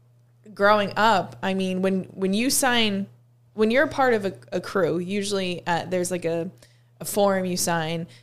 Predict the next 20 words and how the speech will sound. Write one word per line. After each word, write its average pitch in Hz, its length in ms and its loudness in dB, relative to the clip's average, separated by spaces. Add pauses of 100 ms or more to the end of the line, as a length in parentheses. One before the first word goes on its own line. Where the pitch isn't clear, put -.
(100)
when 196 100 -6
you 185 80 0
go 185 80 4
in 185 80 -2
the 185 80 0
pits 170 400 -2
and 170 140 -6
you 170 40 -4
say, 180 240 -2
like, 175 240 0
"I'm 180 180 -2
with 156 120 -6
Team 170 220 -4
thirty-five - 640 -6
or, 143 80 -4
"I'm 175 180 -4
with 165 240 -8
Team 175 220 -4
fifteen," 175 680 -8
or - 220 -14